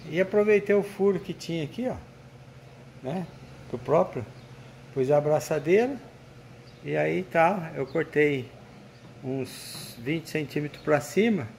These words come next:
Se você quiser fazer até um pouco mais alto por causa da caloria, pode virar pra lá um pouco.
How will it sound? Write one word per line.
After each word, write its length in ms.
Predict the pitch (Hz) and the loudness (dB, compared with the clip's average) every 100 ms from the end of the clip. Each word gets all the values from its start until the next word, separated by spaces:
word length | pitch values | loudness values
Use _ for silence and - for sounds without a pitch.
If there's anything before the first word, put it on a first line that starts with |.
| - - - | -20 -20 -18
Se 60 | - | -8
você 100 | 135 | -4
quiser 160 | 175 | -2
fazer 240 | 190 190 202 | 2 4 4
até 180 | 196 254 | 4 2
um 60 | |
pouco 300 | 247 220 214 | 4 2 2
mais 260 | 185 156 160 | 0 2 4
alto 240 | 202 180 | 4 4
por 80 | - | 0
causa 200 | 175 160 | -2 0
da 60 | 147 | 0
caloria, 680 | 143 147 151 208 202 107 - - - - - - - - | 2 4 2 4 4 2 -6 -20 -20 -20 -20 -20 -12 2
pode 180 | 165 147 | 2 4
virar 260 | 165 156 | 4 4
pra 180 | 151 139 | 6 4
lá 180 | 143 165 | 4 2
um 80 | 127 | 2
pouco. 640 | 131 151 185 156 - | 2 4 6 4 -2